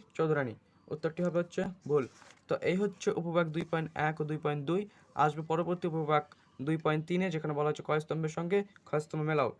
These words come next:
সুরেন্দ্রনাথ বন্দ্যোপাধ্যায়, এটা হবে হচ্ছে ইন্ডিয়ান অ্যাসোসিয়েশন। এরপর যেটা আছে এশিয়াটিক সোসাইটি, এটা হবে সতেরোশো চুরাশি খ্রিস্টাব্দ।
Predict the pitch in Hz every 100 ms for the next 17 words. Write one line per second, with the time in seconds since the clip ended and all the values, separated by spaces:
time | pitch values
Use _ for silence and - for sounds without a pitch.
0 | _ - 165 160 165 147 151 156 151 165
1 | 180 139 156 156 151 151 - 196 202 -
2 | - _ - 170 160 156 156 151 151 165
3 | 160 190 190 - _ _ 139 151 - 160
4 | 160 160 156 156 196 196 - - - 151
5 | 180 175 180 165 165 151 156 160 143 -
6 | - 156 156 156 156 156 160 160 175 175
7 | 180 175